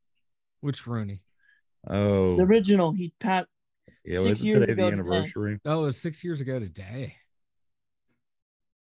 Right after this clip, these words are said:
Speaker 1: Oh, no way.
Speaker 3: Yeah.
Speaker 1: Of Dan Rooney?
Speaker 3: Yeah.
Speaker 1: He,
Speaker 2: Hey,
Speaker 1: he,
Speaker 2: speaking of Rooney.
Speaker 1: no, Art Rooney was the, the godfather.
Speaker 3: Rooney, Art Rooney.
Speaker 1: Yeah, Art
Speaker 3: Yeah.
Speaker 1: Rooney was the godfather. He was dead. He's been dead for a while.
Speaker 2: Speaking of the Roonies.
Speaker 3: But Dan, the brother.
Speaker 1: Yeah,
Speaker 3: You know what I
Speaker 1: Dan.
Speaker 3: mean,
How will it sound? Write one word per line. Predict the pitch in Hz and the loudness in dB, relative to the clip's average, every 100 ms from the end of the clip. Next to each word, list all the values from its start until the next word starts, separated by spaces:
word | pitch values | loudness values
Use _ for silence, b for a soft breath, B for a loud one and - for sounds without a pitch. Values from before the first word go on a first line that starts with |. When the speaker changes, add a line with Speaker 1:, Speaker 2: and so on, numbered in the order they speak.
| _ | _
Speaker 1:
Oh, | 208 | -8
no | 208 | -4
way. | 185 113 - | -4 -6 -2
Speaker 3:
Yeah. | 170 160 156 _ _ - | 0 0 -4 _ _ -4
Speaker 1:
Of | 131 85 | -4 -2
Dan | 120 151 175 | -6 -6 -8
Rooney? | 208 254 254 _ _ _ _ _ _ _ _ _ _ _ - | -10 -10 -14 _ _ _ _ _ _ _ _ _ _ _ -10
Speaker 3:
Yeah. | 180 180 165 165 _ _ - | -4 0 0 -2 _ _ -10
Speaker 1:
He, | 175 | -6
Speaker 2:
Hey, | 208 | -4
Speaker 1:
he, | |
Speaker 2:
speaking | 254 220 427 | -2 0 2
of | 165 | 4
Rooney. | 104 95 120 92 98 | 4 4 4 0 -2
Speaker 1:
no, | 180 | -6
Art | - 226 - | -2 -4 -4
Rooney | 135 117 107 | -6 -6 -6
was | 107 - | -10 -10
the, | 101 92 90 | -12 -12 -14
the | 98 | -14
godfather. | 120 156 190 190 | -8 -4 2 2
Speaker 3:
Rooney, | 160 151 | 4 0
Art | - 180 | 2 0
Rooney. | 165 160 - - _ _ | 0 -2 -4 -10 _ _
Speaker 1:
Yeah, | - 151 | -6 -6
Art | 123 165 170 | -2 2 2
Speaker 3:
Yeah. | 156 | 0
Speaker 1:
Rooney | 127 | -2
was | 117 95 | -4 -6
the | |
godfather. | 95 127 185 127 107 90 95 | -10 -8 -6 -6 -8 -12 -8
He | 139 | -6
was | 180 95 | -6 -6
dead. | 110 92 _ | -10 -12 _
He's | 135 139 | -10 -8
been | 120 | -6
dead | 101 92 | -8 -10
for | 90 | -18
a | 90 | -16
while. | 104 113 82 - _ - | -12 -12 -12 -20 _ -20
Speaker 2:
Speaking | - 330 | -8 -2
of | 262 | 2
the | 139 | 4
Roonies. | 107 107 110 | 6 4 4
Speaker 3:
But | 85 | 2
Dan, | 78 185 165 | 2 2 4
the | 156 | 2
brother. | 160 85 - - | 0 -2 -2 0
Speaker 1:
Yeah, | 202 | 4
Speaker 3:
You | 196 | 4
know | |
what | 170 | 4
I | |
Speaker 1:
Dan. | 117 | 0
Speaker 3:
mean, | 104 | -4